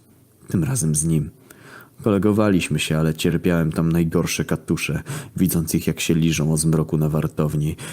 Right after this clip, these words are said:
jak wracają z plaży, albo jak usłyszałem plotę, że ona po pijaku mu robi z połykiem.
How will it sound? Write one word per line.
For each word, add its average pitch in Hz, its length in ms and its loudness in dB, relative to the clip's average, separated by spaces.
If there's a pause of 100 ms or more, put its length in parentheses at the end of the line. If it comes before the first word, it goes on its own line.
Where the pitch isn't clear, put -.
(120)
jak 76 160 -2
wracają 78 420 0
z - 100 -6
plaży, 80 400 0
albo 78 180 2
jak 78 180 0
usłyszałem 82 480 0
plotę, 82 320 0
że 80 120 2
ona 82 200 2
po 78 120 0
pijaku 87 420 2
mu 80 140 2
robi 80 220 2
z - 100 -4
połykiem. 78 580 0